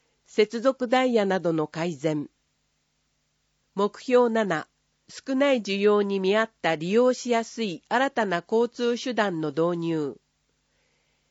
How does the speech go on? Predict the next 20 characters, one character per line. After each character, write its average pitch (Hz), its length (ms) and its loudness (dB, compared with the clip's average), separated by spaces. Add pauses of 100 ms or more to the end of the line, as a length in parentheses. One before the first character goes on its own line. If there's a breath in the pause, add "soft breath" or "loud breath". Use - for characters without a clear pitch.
(180)
利 185 160 -2
用 254 200 6
が 240 180 0
少 - 240 -6
な 269 160 2
い 240 120 0
地 220 200 -4
域 196 180 -4
に 175 160 -2
つ 185 160 -4
い 180 100 -4
て、 151 300 -4 (100)
少 - 260 -6
な 262 180 2
い 240 100 2
需 185 160 -4
要 220 200 6
に 214 180 2
合 202 60 2
っ 202 60 -10